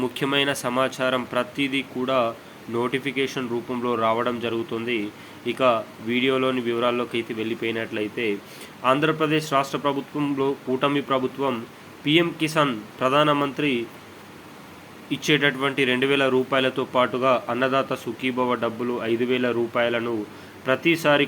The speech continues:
కూడా ఒకేసారి ఏడు వేల రూపాయలను జమ చేయబోతున్నారు. మరో ఐదు పది నిమిషాలలో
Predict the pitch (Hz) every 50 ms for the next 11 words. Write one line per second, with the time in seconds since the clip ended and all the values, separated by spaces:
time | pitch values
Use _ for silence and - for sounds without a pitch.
0 | - - 139 139 139 131 127 123 120 - 143 139 135 - 135 131 127 131 123 120
1 | 123 120 123 123 123 123 123 120 117 117 117 107 - 123 117 113 113 107 101 110
2 | 107 110 107 107 120 107 107 104 107 107 - - 107 107 104 110 143 - - -
3 | - - - - - - 117 127 135 147 160 175 175 170 - 143 143 147 156 156
4 | 165 156 156 156 151 143 147 139 139 143 139 135 156 147 143 139 139 139 147 143